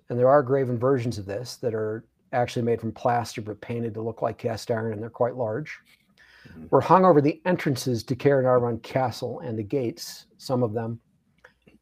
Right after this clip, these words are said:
Speaker 1: at the investiture. And on those, there were two versions of this Dexter beast. And on both of them, it actually has bear's claws on the feet.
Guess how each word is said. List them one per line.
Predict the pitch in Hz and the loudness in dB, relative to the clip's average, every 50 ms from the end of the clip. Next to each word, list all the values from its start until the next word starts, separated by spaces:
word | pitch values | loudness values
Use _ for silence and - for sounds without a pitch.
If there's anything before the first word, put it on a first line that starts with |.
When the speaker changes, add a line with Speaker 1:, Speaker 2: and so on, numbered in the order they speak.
| _ - | _ 6
Speaker 1:
at | 160 131 127 | 6 6 6
the | - 123 | 4 -2
investiture. | 120 113 113 110 104 - - 123 - - 120 - - _ _ _ _ _ _ _ _ _ _ _ _ _ _ _ _ _ _ _ _ - - - - - _ _ _ _ _ _ _ - | 0 0 -2 -2 -4 -6 -12 -12 -12 -14 -14 -16 -18 _ _ _ _ _ _ _ _ _ _ _ _ _ _ _ _ _ _ _ _ -20 -20 -20 -20 -20 _ _ _ _ _ _ _ -2
And | 139 135 135 131 - - _ _ - | 0 0 0 0 -2 -4 _ _ 4
on | 143 143 175 196 185 | 8 10 10 10 10
those, | 143 135 135 139 143 123 - | 8 8 6 6 4 2 2
there | 143 127 | 2 2
were | 135 127 | 2 0
two | - - - - 175 147 | -4 -4 0 2 2 4
versions | 127 151 156 160 143 135 135 120 123 123 - - | 6 4 4 4 2 0 -2 -4 -4 -6 -6 -4
of | - - 123 120 117 | 0 0 2 0 0
this | 120 131 127 - - | -2 -6 -6 -4 -2
Dexter | - 123 127 123 - - - 139 | 0 0 0 0 -4 -6 -6 -4
beast. | 120 131 123 170 180 - - _ - _ _ _ _ _ _ _ _ _ _ _ _ _ _ _ _ _ _ _ _ _ - | -4 -4 -6 -6 -8 -12 -16 _ -20 _ _ _ _ _ _ _ _ _ _ _ _ _ _ _ _ _ _ _ _ _ 0
And | 156 139 139 | 2 2 4
on | 139 135 131 131 123 120 | 4 2 2 2 0 2
both | - 156 170 220 226 - | 6 8 8 8 8 6
of | 247 160 | 2 2
them, | 120 123 113 117 120 143 - | 2 0 -2 -2 -4 -6 -4
it | - 127 | 0 2
actually | 131 139 143 - - 156 135 | 2 2 2 2 0 -2 0
has | 123 139 135 123 107 | 0 2 0 0 0
bear's | 101 135 131 135 127 - | 0 0 0 0 0 -4
claws | - 117 110 - - - - - _ _ _ _ _ _ _ _ _ _ _ _ _ _ _ _ - | -8 -8 -8 -8 -10 -16 -20 -20 _ _ _ _ _ _ _ _ _ _ _ _ _ _ _ _ -4
on | 123 117 | -2 -2
the | 110 104 | -2 -4
feet. | - 120 101 90 - | -6 -8 -10 -10 -12